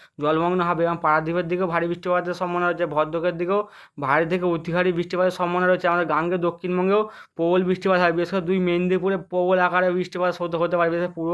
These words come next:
এবং ঝাড়গ্রামের দিকেও ভারী থেকে অতি ভারী বৃষ্টিপাত, বেশ কিছু অঞ্চলে জলমগ্ন হতে পারে। এদিকে আমাদের উপকূলবর্তী অঞ্চল দীঘার দিকেও ভারী বৃষ্টিপাত হবে, কোনটায় জলেশ্বর, বেলদা,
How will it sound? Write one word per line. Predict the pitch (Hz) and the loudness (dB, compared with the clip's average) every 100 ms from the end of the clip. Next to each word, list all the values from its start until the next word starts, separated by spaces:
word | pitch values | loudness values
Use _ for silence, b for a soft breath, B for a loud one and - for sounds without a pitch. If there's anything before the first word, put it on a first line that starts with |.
| 180 | 2
এবং | 175 | 2
ঝাড়গ্রামের | 160 151 156 175 180 175 | 0 0 2 0 0 -2
দিকেও | 185 208 208 B B 143 | 0 0 -2 B B -6
ভারী | 135 151 | 0 0
থেকে | 170 180 | 0 -2
অতি | 175 170 175 | -2 -2 -2
ভারী | 180 180 | 0 0
বৃষ্টিপাত, | 180 190 180 | 0 -2 0
বেশ | 175 | -4
কিছু | 175 185 180 | -4 -4 -2
অঞ্চলে | 175 180 | 0 0
জলমগ্ন | 170 170 175 180 185 | 0 0 0 0 0
হতে | 175 170 | -2 0
পারে। | 170 165 | 0 0
এদিকে | 160 175 | 0 -2
আমাদের | 180 185 208 214 B B | 0 0 0 -2 B B
উপকূলবর্তী | 160 156 165 185 180 180 190 | -8 -4 0 2 2 0 0
অঞ্চল | 180 175 | 0 0
দীঘার | 151 165 175 | 0 -2 -2
দিকেও | 180 190 | -2 0
ভারী | 175 180 | 0 -2
বৃষ্টিপাত | 175 180 180 | -2 -2 0
হবে, | 180 185 | 2 0
কোনটায় | 185 160 170 165 180 | 0 -2 -2 0 0
জলেশ্বর, | 165 165 165 180 180 | 2 0 0 -2 -2
বেলদা, | 165 165 175 | 0 0 2